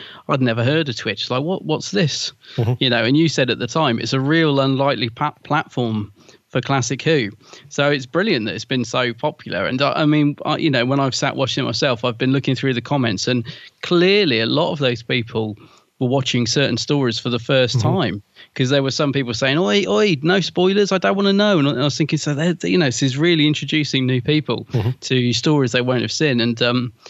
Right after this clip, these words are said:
Speaker 1: you could tell from a lot of the comments as well how much they were enjoying it. So, yeah, absolutely. I, I just, yeah, I just think it's great. And I'm, I'm glad it's been a success. I think it's probably taken them by surprise, and it's
Speaker 2: Mm-hmm.
Speaker 1: good to, it's good to let the B B C know, "Oh, right, okay, well, oh,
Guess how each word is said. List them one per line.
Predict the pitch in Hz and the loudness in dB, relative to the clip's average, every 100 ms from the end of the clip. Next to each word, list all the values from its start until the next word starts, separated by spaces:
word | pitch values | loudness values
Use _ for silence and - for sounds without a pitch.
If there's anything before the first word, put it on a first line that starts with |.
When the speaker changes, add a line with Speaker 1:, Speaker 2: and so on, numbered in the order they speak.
| - | -10
Speaker 1:
you | - 151 | -2 0
could | 147 | 0
tell | 139 202 214 | -2 -2 -2
from | 131 120 | -2 -2
a | |
lot | 120 | -2
of | 110 | -2
the | 160 | -4
comments | - 180 131 - | -2 -2 -2 -4
as | 117 | -2
well | 147 120 | -2 0
how | 123 | 0
much | 127 - - _ - | 0 -2 -8 _ -4
they | 139 | 0
were | 131 131 | 2 2
enjoying | 117 156 160 | 2 2 2
it. | 98 - | 0 -4
So, | - 120 117 117 - - - - - - _ | -4 -2 -2 -4 -10 -20 -20 -20 -20 -20 _
yeah, | - 139 170 110 - - | -2 2 2 0 -6 -4
absolutely. | 151 - - 127 151 180 120 | -4 -4 -4 -2 0 0 0
I, | 143 | 0
I | 165 151 185 | 0 -2 -4
just, | 160 196 - 226 | -2 -4 -4 -4
yeah, | 220 | -4
I | 120 | -4
just | 160 - | -6 -8
think | - | -6
it's | - | -4
great. | 147 160 208 - - | -2 -2 -2 -8 -6
And | 151 160 | 0 2
I'm, | 175 | 2
I'm | 165 | 2
glad | 160 185 165 | 2 2 0
it's | 135 | -2
been | - | -2
a | 156 | -2
success. | 131 151 - 165 117 135 | -2 -6 -2 -2 0 -2
I | 131 | -2
think | - 139 | -2 -4
it's | 147 135 | -4 -4
probably | - 135 123 | -4 -2 0
taken | 143 135 131 | 0 0 0
them | 131 | 0
by | 131 | 0
surprise, | 127 131 - 131 151 135 | 0 -4 -2 0 0 0
and | 123 | 0
it's | 127 | 0
Speaker 2:
Mm-hmm. | - | 0
Speaker 1:
good | 113 | 0
to, | - 113 - _ - - | -2 -6 -8 _ -20 -20
it's | - | -6
good | 147 131 | -2 0
to | 131 | 0
let | 127 | -2
the | 131 | -2
B | 120 139 | -2 0
B | 131 | 0
C | 120 131 | -2 0
know, | 127 131 170 | 2 2 2
"Oh, | 294 208 160 | 2 2 0
right, | 285 143 | 0 0
okay, | - - 131 196 | -2 -2 0 2
well, | 277 294 147 139 | 2 2 2 2
oh, | 220 | 2